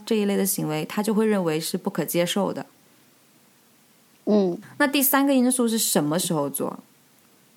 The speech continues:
Speaker 1: 就比如说我们在第一次性行为的时候发生的年龄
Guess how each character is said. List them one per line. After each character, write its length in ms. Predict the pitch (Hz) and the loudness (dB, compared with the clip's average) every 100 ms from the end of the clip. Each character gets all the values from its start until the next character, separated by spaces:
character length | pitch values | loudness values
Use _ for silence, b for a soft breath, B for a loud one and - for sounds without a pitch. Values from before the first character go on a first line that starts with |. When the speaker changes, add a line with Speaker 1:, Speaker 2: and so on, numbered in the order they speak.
| _ _ _ _ _ - | _ _ _ _ _ -2
Speaker 1:
就 120 | - | 0
比 180 | 262 196 | 0 -2
如 120 | 147 | -4
说 400 | 160 180 175 180 | -2 0 2 0
我 120 | - 147 | -4 -2
们 160 | 143 | -2
在 160 | 151 170 | 0 -2
第 240 | 170 196 | -2 -4
一 60 | 196 | -2
次 200 | 196 202 | -2 -2
性 180 | 190 190 | -2 -2
行 160 | 170 151 | -2 -4
为 100 | 139 | -2
的 100 | 135 | -4
时 160 | - | -6
候 180 | 147 135 - | -6 -6 -4
发 220 | - 214 | 0 0
生 180 | 233 226 | 2 0
的 100 | 180 | 0
年 300 | 147 147 175 | -2 -2 -2
龄 220 | 165 165 | -2 -6